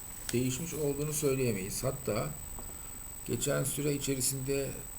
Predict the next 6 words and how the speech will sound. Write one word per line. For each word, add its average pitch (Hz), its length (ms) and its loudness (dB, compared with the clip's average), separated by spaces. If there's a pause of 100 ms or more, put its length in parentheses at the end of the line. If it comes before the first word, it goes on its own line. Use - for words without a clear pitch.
(140)
daha 127 280 4
da, 104 200 0 (880)
e, 95 60 -2 (920)
yaşama 117 400 2
şartlarının 107 580 -2 (600)
ağırlaştığı, 107 760 0